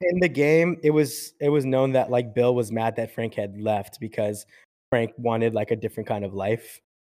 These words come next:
So, so Frank left Bill in some other sort of way, but Frank ended up hanging himself in, like, a completely different scenario. So in this one, it was basically like a gay love story. But, um, there was a two-hour cut,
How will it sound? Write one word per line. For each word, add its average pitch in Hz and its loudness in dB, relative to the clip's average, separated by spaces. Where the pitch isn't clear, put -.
So, 135 6
so 135 2
Frank 160 4
left 117 2
Bill 107 0
in 123 -2
some 120 -2
other 113 0
sort 110 -2
of 107 -8
way, 107 0
but 104 -8
Frank 101 -8
ended 104 -8
up - -14
hanging 92 -10
himself - -14
in, 147 6
like, 135 4
a 123 4
completely 117 0
different 104 -6
scenario. 95 -6
So 170 6
in 151 6
this 151 4
one, 143 4
it 135 4
was 131 2
basically 127 0
like 113 4
a 104 -8
gay 107 -4
love 104 -4
story. 104 -2
But, 127 6
um, 117 6
there 147 6
was 156 6
a 151 6
two-hour 139 6
cut, 123 4